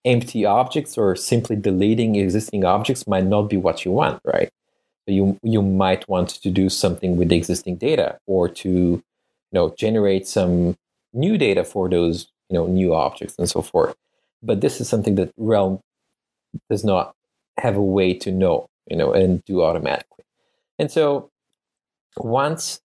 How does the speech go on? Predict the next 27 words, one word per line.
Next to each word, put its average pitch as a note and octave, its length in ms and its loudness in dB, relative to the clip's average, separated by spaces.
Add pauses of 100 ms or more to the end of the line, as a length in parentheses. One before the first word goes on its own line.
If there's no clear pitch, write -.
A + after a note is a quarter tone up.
(140)
there A#2+ 100 2
is G#2 120 0
a G2 160 4
change C#3+ 500 0
in G#2 120 0
the - 60 0
structure, - 600 0 (100)
uh, F2 340 0 (100)
Realm A#2+ 320 2
will G2+ 180 2
perform F#2 460 0
it A#2 160 -2 (440)
and A#2+ 120 0
then B2 180 4
will A#2+ 180 2
allow G2+ 280 4
you G2 180 2
to, F#2 580 2 (200)
uh, D#2 400 0 (120)
basically F#2+ 460 0
provide F#2 580 2
a D#2+ 120 -2
closure D#3+ 500 0
with G#2+ 160 0
a - 80 -8
code. C#3+ 400 0 (800)
Uh, F2+ 160 -4